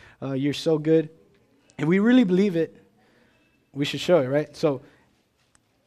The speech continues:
is my being, whenever I'm with people, do I draw them closer to God? Or do I kinda push them away from God? Are they like, "Oh, dang, like, he's different. He's Christian"?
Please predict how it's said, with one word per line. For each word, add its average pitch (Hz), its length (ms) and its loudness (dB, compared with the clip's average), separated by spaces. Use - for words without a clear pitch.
is 160 180 0
my 202 220 4
being, 196 560 -2
whenever 170 300 -2
I'm 202 180 -4
with 165 180 -4
people, 139 360 -10
do 156 100 -4
I 170 80 4
draw 208 180 0
them 180 140 -4
closer 165 380 -8
to 156 60 -8
God? 143 320 -8
Or 175 100 -8
do 202 160 0
I 214 80 2
kinda 233 240 -2
push 220 240 -2
them 214 140 -6
away 208 160 -2
from 131 180 -12
God? 107 220 -16
Are 156 120 4
they 180 140 4
like, 160 300 2
"Oh, 156 220 -6
dang, 147 320 -4
like, 127 120 -6
he's 147 140 -6
different. 135 440 -10
He's 135 180 -14
Christian"? - 420 -12